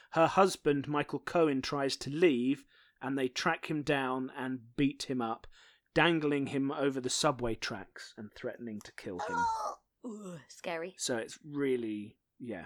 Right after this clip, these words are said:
Speaker 1: really, really full on now. Mike Bray, who we spoke about earlier on, who was quoting, they beat him up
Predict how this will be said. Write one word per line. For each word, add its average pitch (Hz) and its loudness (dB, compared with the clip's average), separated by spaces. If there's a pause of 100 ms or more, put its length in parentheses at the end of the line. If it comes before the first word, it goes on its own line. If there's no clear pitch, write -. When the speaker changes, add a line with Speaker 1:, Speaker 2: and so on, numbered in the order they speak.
Speaker 1:
really, 123 0
really 101 -8
full 107 -8
on 101 -6
now. 104 -8
Mike 110 -6
Bray, 120 -2
who 117 -10
we 113 -6
spoke - -8
about 104 -8
earlier 107 -6
on, 104 -6
who 101 -12
was 104 -8
quoting, 107 -10
they 95 -10
beat 104 -6
him 107 -10
up 98 -10